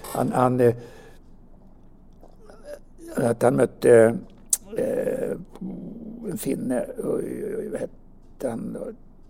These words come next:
En tuffing, sån som slog efter stopp och såna grejer. Och, och inför tredje ronden så sa jag så här: "Du, du leder på poäng här nu. Och håll, håll han på den distansen som du,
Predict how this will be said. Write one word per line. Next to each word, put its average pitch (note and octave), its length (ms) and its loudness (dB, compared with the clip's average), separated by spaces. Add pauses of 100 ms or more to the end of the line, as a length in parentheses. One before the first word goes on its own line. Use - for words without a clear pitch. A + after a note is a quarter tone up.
En G#3+ 120 -6
tuffing, - 520 -2
sån - 180 -4
som C3 120 -2
slog B2 340 -4
efter - 260 -4
stopp - 400 -4
och - 140 -4
såna E2 180 -6
grejer. - 340 -10 (1000)
Och, B2 540 4
och B2 100 4
inför A2+ 220 -2
tredje A#2+ 400 2
ronden A#2 300 2
så C3 100 -4
sa B2 200 -2
jag A#2 80 -2
så - 80 -4
här: - 80 -4
"Du, - 180 -6
du D3 140 -4
leder C#3 280 0
på - 140 -8
poäng - 380 -4
här - 200 -8
nu. - 320 -10
Och - 220 -8
håll, - 260 -2 (920)
håll D3+ 220 10
han C#3 140 4
på C#3+ 140 0
den A#2 160 -4
distansen - 680 -6
som - 160 -10
du, G#2+ 180 -4